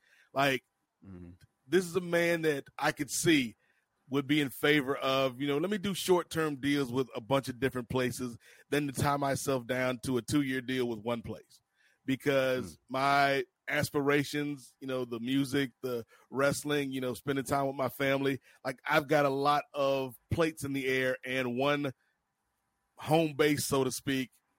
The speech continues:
Speaker 1: is not sufficient to keep all those plates up. And so, yeah, it, it sucks that we're not gonna see Leo in A E W, uh, for the foreseeable future. But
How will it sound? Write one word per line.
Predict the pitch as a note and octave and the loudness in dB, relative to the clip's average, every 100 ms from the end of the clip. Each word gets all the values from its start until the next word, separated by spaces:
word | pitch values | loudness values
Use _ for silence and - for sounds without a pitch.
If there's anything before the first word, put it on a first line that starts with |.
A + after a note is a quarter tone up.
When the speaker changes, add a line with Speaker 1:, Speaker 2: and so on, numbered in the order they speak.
| - | -6
Speaker 1:
is | C#3+ B2+ | -4 0
not | C#3+ C#3+ C3 _ _ _ | 2 4 2 _ _ _
sufficient | - E3+ - D#3+ - C3+ - | -4 -2 0 0 0 -6 -2
to | C#3 C3 B2+ A#2+ _ _ _ _ | 0 0 0 -4 _ _ _ _
keep | F3+ - | -4 2
all | C#3+ | 4
those | C3+ B2+ | 2 0
plates | - D#3 B2 A#2+ | 0 0 0 -8
up. | E2+ - - | -12 -16 -12
And | C3 C3 | -8 -4
so, | - C#3+ C#3+ B2+ _ _ _ _ _ _ _ _ _ _ _ _ _ | 0 2 2 0 _ _ _ _ _ _ _ _ _ _ _ _ _
yeah, | F3 D3+ | 0 0
it, | A#2+ C#3+ | 0 -2
it | D3 - | -4 -2
sucks | - F#3+ - | 0 0 0
that | F#3 | 0
we're | E3+ | 2
not | E3 | 2
gonna | D3 D3+ | 0 -4
see | E3 | -2
Leo | D#3 D#3+ D#3+ D3+ | 0 4 4 4
in | C#3+ | 2
A | C#3 C#3+ | 0 0
E | |
W, | C3+ D3 C#3+ D3 D3 D3 | 2 0 2 2 0 -2
uh, | C3 B2 B2+ - | -4 -4 -6 -8
for | - | -6
the | C3+ | -4
foreseeable | - D3+ D3+ C#3 | -2 0 2 0
future. | C#3 D#3+ - D3 - _ _ B2+ | -4 -4 -2 -4 -4 _ _ -10
But | G#2 C#3 C3+ C3 | 0 4 4 2